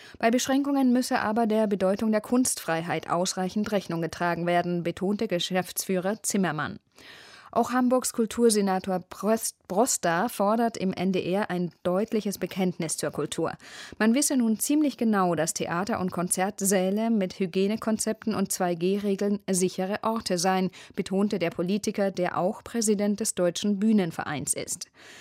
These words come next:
Berlins scheidender regierender Bürgermeister Müller geht davon aus, dass zumindest Clubs und Diskotheken bundesweit wieder schließen müssen. Das Filmfestival Max-Ophüls-Preis passt seine kommende Ausgabe an die Corona-Lage an.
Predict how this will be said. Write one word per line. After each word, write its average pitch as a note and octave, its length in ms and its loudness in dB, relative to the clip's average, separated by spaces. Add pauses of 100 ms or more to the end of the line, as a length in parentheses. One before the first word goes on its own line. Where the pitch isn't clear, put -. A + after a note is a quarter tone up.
(300)
Berlins B3 400 4
scheidender G#3+ 560 2
regierender G3+ 520 2
Bürgermeister F3 580 0
Müller F3+ 460 2
geht B3 180 0
davon B3+ 360 0
aus, B3 280 0
dass G#3+ 260 -2
zumindest A3 720 2
Clubs - 380 0
und F#3+ 200 -4
Diskotheken G3+ 880 -2
bundesweit G3+ 760 0
wieder E3 240 -2
schließen D#3+ 520 -2
müssen. - 300 -2 (1800)
Das A#3 200 -2
Filmfestival C4+ 720 2
Max-Ophüls-Preis F3+ 1600 0
passt - 300 -2
seine F#3 420 0
kommende G#3+ 500 2
Ausgabe F#3 540 0
an F3+ 100 -2
die F#3 100 0
Corona-Lage F3 960 -2
an. D#3+ 300 -4